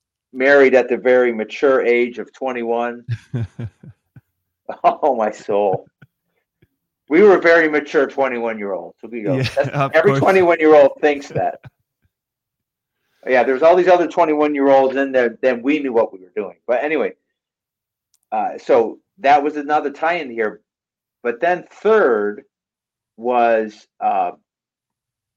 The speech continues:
Speaker 1: that God began to really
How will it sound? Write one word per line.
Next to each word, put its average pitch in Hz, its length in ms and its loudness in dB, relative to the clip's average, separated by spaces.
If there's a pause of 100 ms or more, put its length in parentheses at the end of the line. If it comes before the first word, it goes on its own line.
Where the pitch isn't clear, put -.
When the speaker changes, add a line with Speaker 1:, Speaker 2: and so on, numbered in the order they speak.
(140)
Speaker 1:
that - 300 -4 (160)
God 151 400 2
began 127 460 -8
to 127 140 -10
really 113 720 -8